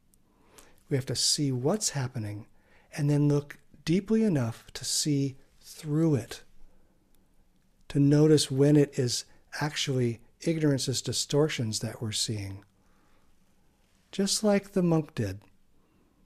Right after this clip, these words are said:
He saw the snake, but then he saw through the snake and saw that it was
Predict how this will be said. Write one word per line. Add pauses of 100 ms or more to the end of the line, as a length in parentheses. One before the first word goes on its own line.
(240)
He
saw
the
snake, (520)
but
then
he
saw
through (120)
the
snake (340)
and
saw
that
it
was